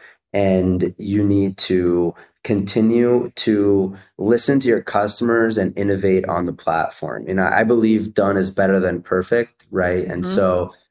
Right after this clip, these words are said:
Speaker 1: a lot of times I also see entrepreneurs, like, they wanna wait for the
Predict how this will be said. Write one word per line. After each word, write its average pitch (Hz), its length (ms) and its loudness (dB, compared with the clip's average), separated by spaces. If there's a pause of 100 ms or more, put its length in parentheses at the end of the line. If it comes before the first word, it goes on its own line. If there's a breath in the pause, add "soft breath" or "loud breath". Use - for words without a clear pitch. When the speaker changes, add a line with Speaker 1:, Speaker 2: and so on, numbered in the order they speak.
(120)
Speaker 1:
a 101 80 0
lot 101 200 4
of 120 60 2
times 104 320 0
I 90 60 2
also 90 260 0
see 90 240 -2
entrepreneurs, 87 460 -2
like, 85 240 -2
they 92 140 0
wanna 95 200 2
wait 95 280 0
for 95 120 -4
the 90 180 -6